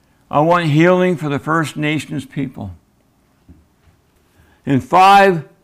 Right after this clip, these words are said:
First Nation leaders came to this meeting. I don't even call it a conference. I call it a turning point. There was such a profound authority over this time.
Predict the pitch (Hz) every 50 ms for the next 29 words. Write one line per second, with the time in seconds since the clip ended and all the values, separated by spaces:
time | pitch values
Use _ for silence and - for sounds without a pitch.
0 | _ - - - - - 156 170 180 185 151 - - 165 175 175 180 165 - -
1 | 175 160 156 160 - - 147 156 165 151 143 127 117 - - - 156 151 139 135
2 | 104 135 - _ _ _ _ _ _ _ _ _ _ - 143 139 131 139 107 120
3 | 135 139 147 135 120 117 131 156 185 190 180 175 165 156 156 156 156 156 165 156
4 | 135 - - - 147 147 147 135 - - 113 113 - - _ _ - - - _
5 | _ - 131 - - 160 160 165 151 135 123 - - 143 151 151 143 123 113 -
6 | 113 110 107 98 - _ _ - _ _ _ _ _ _ _ _ _ _ _ _
7 | _ _ _ _ _ _ _ _ _ _ _ _ _ _ _ _ _ _ - -
8 | 151 147 131 - - 190 170 - - 139 - - 156 147 110 - - 165 170 175
9 | 185 185 185 185 185 175 156 139 - _ _ _ _ _ - 147 139 127 - -
10 | 165 175 185 185 175 160 135 135 131 131 127 - _ _ _ _ - - 151 160
11 | 143 151 156 131 151 143 - - - 156 156 151 131 110 101 92 90